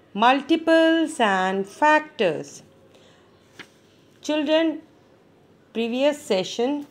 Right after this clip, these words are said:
I have discussed about multiples. Now let's do recapitulations of the previous class. What is the meaning of multiples? Now before starting the session,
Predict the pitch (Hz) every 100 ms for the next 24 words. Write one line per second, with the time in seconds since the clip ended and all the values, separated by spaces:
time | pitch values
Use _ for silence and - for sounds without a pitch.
0 | - 196 220 233 247 247 214 208 208 -
1 | 269 - 220 175 170 190 - - - 165
2 | 156 165 160 147 - - - _ _ _
3 | _ _ _ _ 196 202 240 277 - -
4 | 247 233 233 233 196 190 190 196 175 170
5 | - 214 262 - - _ _ _ _ _
6 | - 175 226 226 185 170 170 160 160 -
7 | 151 - - _ _ _ _ _ _ _
8 | _ _ _ _ - _ _ _ _ _
9 | _ _ _ 233 277 339 320 320 240 208
10 | 247 277 202 175 202 - - _ _ _
11 | _ _ _ _ - 240 254 - 156 139
12 | - - _ 208 208 254 320 320 - 202
13 | 208 254 269 269 - - 202 202 214 208
14 | 240 233